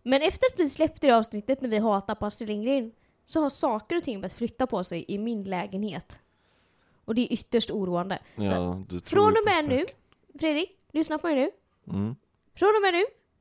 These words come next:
Speaker 1: höj tassen. Från och med nu ska vi aldrig mer skämta om dig, Astrid. Håll kvar tassen!
Speaker 2: Ja, men, vad,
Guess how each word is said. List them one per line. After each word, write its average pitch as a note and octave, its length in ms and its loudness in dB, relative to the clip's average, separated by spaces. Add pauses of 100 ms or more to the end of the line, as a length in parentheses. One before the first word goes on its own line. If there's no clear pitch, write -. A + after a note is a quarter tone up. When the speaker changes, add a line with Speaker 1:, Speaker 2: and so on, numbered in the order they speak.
(180)
Speaker 1:
höj F4+ 100 6
tassen. F4 400 0 (1160)
Från F4+ 180 0
och F#4+ 60 -2
med F#4+ 100 -2
nu F#4+ 180 0
ska - 200 -6
vi D#4 60 0
aldrig D4 200 -2
mer D4+ 120 -2
skämta D4 360 0
om C#4 100 -2
dig, C#4 160 2
Astrid. D4 340 -2 (400)
Håll F#4 240 8
kvar F#4+ 460 6
tassen! - 420 -2
Speaker 2:
Ja, B2+ 180 8
men, C3 300 2 (420)
vad, B2+ 200 4